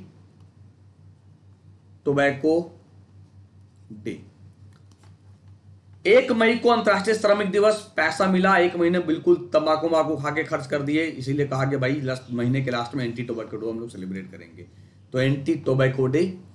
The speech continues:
और एक मई को अंतर्राष्ट्रीय श्रमिक दिवस। आठ मई को अंतर्राष्ट्रीय रेड क्रॉस दिवस,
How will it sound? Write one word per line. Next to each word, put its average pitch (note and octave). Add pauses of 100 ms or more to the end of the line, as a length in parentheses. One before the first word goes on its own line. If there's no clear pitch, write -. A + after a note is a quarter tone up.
(200)
और A#2
एक C3
मई B2+
को F#3 (840)
अंतर्राष्ट्रीय C3
श्रमिक G#2+
दिवस। F#2+
आठ G3
मई G3
को F#3+
अंतर्राष्ट्रीय E3+
रेड F3
क्रॉस E3+
दिवस, D#3